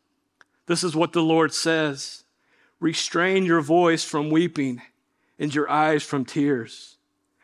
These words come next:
for your work will be rewarded," declares the Lord. "They will return from the land of the enemy, so there is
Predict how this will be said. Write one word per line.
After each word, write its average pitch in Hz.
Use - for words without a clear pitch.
for -
your 170
work 180
will 160
be 160
rewarded," 156
declares 139
the 120
Lord. 110
"They 180
will 180
return 196
from 185
the 165
land 170
of 147
the 147
enemy, 151
so 160
there 170
is 147